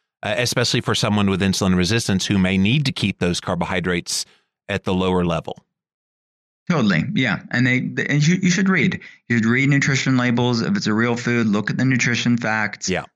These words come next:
Speaker 2: Look at the total carbs, look at the fiber, and then eat to your tolerance to carbohydrates.
Speaker 1: Yeah. Avocado was one she missed too, that you could ostensibly say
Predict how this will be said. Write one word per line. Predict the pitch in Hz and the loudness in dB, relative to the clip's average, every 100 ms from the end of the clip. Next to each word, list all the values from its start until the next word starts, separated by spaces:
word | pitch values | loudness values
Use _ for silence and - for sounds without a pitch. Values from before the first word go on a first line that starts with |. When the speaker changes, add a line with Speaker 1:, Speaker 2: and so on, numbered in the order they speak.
| - | -6
Speaker 2:
Look | 107 107 | -4 -2
at | 98 | -2
the | 127 | -2
total | 131 131 127 | 0 0 0
carbs, | 127 123 117 | 0 -2 -2
look | 104 | -6
at | - | -6
the | 143 | -6
fiber, | 120 113 113 110 - _ _ | -4 -2 -2 -4 -8 _ _
and | 110 113 | 0 2
then | 110 104 - _ | 4 0 -2 _
eat | 107 113 - | 0 0 -2
to | - 110 | -2 0
your | 107 98 98 | 2 0 -2
tolerance | 113 95 95 98 92 | -2 0 0 0 -2
to | - 90 | -2 -4
carbohydrates. | - 87 90 - - 65 - - _ _ - | -2 -2 -2 -2 -4 -6 -6 -14 _ _ -6
Speaker 1:
Yeah. | 87 87 | -4 -2
Avocado | 104 120 - 113 117 | -4 -4 -4 -2 0
was | 92 85 | 0 0
one | 90 92 | 0 0
she | - 95 | 2 2
missed | 92 87 - | 2 2 -2
too, | - 110 104 | -4 -2 0
that | 90 85 - | 0 -2 -6
you | 98 | -6
could | 90 - 104 95 - | -6 -2 -2 -2 -6
ostensibly | 87 - 117 135 160 127 113 | -6 -4 -2 0 -2 -2 -2
say | - 101 101 | -2 -2 -4